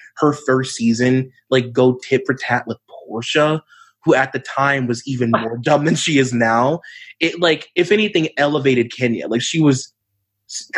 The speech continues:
Speaker 1: so clearly, like, so much more well-spoken and smart, and she could put her words together. Like, Kenya
Speaker 2: Yeah.
Speaker 1: is, like, a, a lawyer of shade.
Speaker 2: Smart. I think Kenya, I will say Kenya, watching Kenya was a little bit mesmerizing for the first time because I had rarely,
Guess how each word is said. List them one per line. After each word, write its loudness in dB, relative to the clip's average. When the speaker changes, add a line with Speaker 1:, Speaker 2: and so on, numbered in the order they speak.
Speaker 1:
so 0
clearly, 0
like, 0
so 2
much -2
more 4
well-spoken 2
and 0
smart, 0
and -6
she -6
could -2
put -4
her 4
words 0
together. 2
Like, 0
Kenya 4
Speaker 2:
Yeah. 6
Speaker 1:
is, 0
like, 4
a, 2
a 2
lawyer 2
of 0
shade. -2
Speaker 2:
Smart. 0
I 0
think -8
Kenya, -2
I -2
will -4
say -2
Kenya, -6
watching 0
Kenya -2
was -4
a 2
little 2
bit -4
mesmerizing -4
for -18
the -6
first -4
time -4
because -4
I -2
had -10
rarely, -4